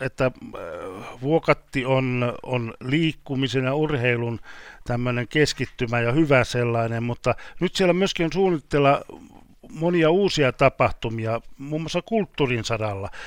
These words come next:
Esimerkiksi jos ajatellaan sitä, että tammikuussa Vuokatti on Hiihtoliiton kanssa voimakkaasti esillä Helsingin Olympiastadionilla järjestettävässä talvihenkisessä tapahtumassa,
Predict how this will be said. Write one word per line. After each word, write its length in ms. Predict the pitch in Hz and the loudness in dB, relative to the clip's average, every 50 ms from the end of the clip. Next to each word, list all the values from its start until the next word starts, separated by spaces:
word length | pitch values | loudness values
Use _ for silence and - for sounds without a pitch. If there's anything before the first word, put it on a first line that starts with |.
| - - - | -12 -2 -2
Esimerkiksi 520 | 175 - 214 208 202 196 170 - - 180 | 0 2 2 2 2 2 0 0 -2 -2
jos 100 | 156 165 | 0 2
ajatellaan 340 | 180 180 - 180 175 170 156 | 2 2 2 2 0 0 0
sitä, 360 | - - - 180 165 160 156 | -2 -6 -2 0 2 4 4
että 260 | 143 - - 170 139 - - - - - - - - - | 2 2 0 0 0 0 -6 -16 -16 -16 -18 -18 -12 0
tammikuussa 960 | - 180 175 170 160 151 - - 151 147 151 - - 156 151 151 151 127 135 147 | 4 4 6 6 4 2 2 0 -2 -2 -2 0 4 6 6 6 6 2 -6 0
Vuokatti 600 | 175 180 170 - 156 139 - - - - 147 147 | 4 4 4 4 4 0 0 0 -8 -6 -4 -2
on 240 | 151 151 151 147 147 - 120 170 | 0 0 0 -2 -4 -4 -4 -2
Hiihtoliiton 640 | 196 190 170 135 - - 139 123 120 120 113 123 113 | 0 0 0 0 -2 -2 -2 0 0 0 0 -2 0
kanssa 340 | - 131 131 - - 139 147 | 0 0 0 0 -2 -4 0
voimakkaasti 640 | 180 180 160 135 127 - - 131 127 - - 139 | 0 0 2 2 0 0 -2 -4 -4 -2 -2 -4
esillä 320 | 147 - 131 127 131 127 - - - - - - - | -2 -2 0 2 2 2 2 0 -10 -18 -16 -6 2
Helsingin 380 | 156 160 147 - 147 147 143 147 | 4 4 4 4 2 0 0 2
Olympiastadionilla 1080 | 160 165 156 139 - - - 120 107 - - - 113 107 110 110 110 113 110 113 117 - - | 2 2 2 0 0 0 0 0 0 0 -2 -6 -4 -4 -4 -4 -2 -4 -2 -4 -4 -6 -4
järjestettävässä 720 | 127 135 131 123 120 - 113 - - 131 120 117 110 123 - | -2 -2 0 0 -2 -6 -8 -6 -6 -4 -2 -2 -4 -4 4
talvihenkisessä 880 | - 180 165 147 123 123 107 117 117 107 101 117 104 - - - 131 123 | 6 6 6 6 4 2 0 -2 -2 -4 -6 -8 -6 -4 -4 -4 -4 -2
tapahtumassa, 920 | - 131 123 - - 120 101 - - - 117 113 110 104 - - 120 107 | -2 -2 -4 0 -2 -4 -4 -4 -10 -14 -10 -10 -8 -8 -6 -6 -6 -6